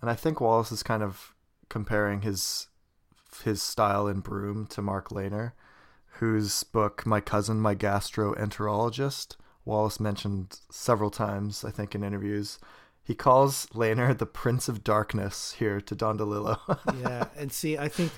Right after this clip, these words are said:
Speaker 1: Due to how self-aggrandizing his writing is.
Speaker 2: And, and see, I actually,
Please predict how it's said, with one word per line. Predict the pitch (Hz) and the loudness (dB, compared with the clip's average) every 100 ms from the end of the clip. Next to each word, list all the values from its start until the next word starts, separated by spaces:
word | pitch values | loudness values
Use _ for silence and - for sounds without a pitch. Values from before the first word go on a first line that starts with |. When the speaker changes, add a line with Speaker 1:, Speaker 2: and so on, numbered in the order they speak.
| - | 2
Speaker 1:
Due | 139 | 2
to | 131 135 | 6 10
how | 131 127 | 12 10
self-aggrandizing | - - 120 120 - 120 113 - 120 113 110 113 117 110 113 | 8 4 6 6 2 -2 -2 -4 -4 -2 -2 0 -2 -2 -4
his | 110 113 | -6 -4
writing | 123 120 123 | -2 -2 -4
is. | 147 - - - | -6 -8 -14 -12
Speaker 2:
And, | 147 139 135 | -8 -6 -6
and | 139 139 | -6 -4
see, | - 170 156 | -4 -2 0
I | 127 151 | 0 0
actually, | 147 147 160 - 131 120 | 0 -2 -4 -4 -4 -6